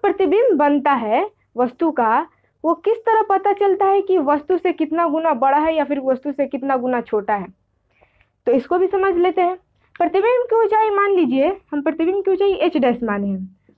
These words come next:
तो एच dash हम इस प्रतिबिंब की ऊंचाई मान लेते हैं फ़ोर centimeter और ये नीचे की तरफ है तो minus four centimeter रखेंगे। Minus four centimeter क्यों?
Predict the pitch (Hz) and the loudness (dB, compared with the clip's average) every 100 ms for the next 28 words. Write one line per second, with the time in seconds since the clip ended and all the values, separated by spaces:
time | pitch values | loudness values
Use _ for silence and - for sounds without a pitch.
0 | _ - - 339 311 349 370 381 - _ | _ -6 -2 -2 0 0 0 -6 -20 _
1 | _ _ _ _ _ - 339 359 - 349 | _ _ _ _ _ -4 -2 -2 0 -2
2 | 349 330 381 381 381 339 359 359 330 320 | 0 0 0 0 0 2 2 2 0 0
3 | 311 320 320 330 320 294 269 254 226 226 | 0 0 0 -2 -2 0 0 0 -4 -6
4 | 208 196 185 - - - 285 311 392 403 | -8 -8 -8 -12 -6 0 2 2 2 -2
5 | _ 262 320 330 403 403 349 254 226 220 | _ 0 2 2 2 2 2 0 0 -4
6 | 196 - _ 277 247 254 277 320 320 262 | -6 -12 _ 2 4 2 2 0 0 -2
7 | 247 240 220 220 202 202 196 190 208 190 | 0 -2 -2 -6 -6 -6 -8 -8 -8 -8
8 | 190 185 _ _ _ _ _ _ _ _ | -8 -12 _ _ _ _ _ _ _ _
9 | _ _ _ _ _ - 277 302 392 403 | _ _ _ _ _ -2 0 2 0 0
10 | 415 415 381 392 403 403 392 453 | 0 0 0 0 0 -2 0 -2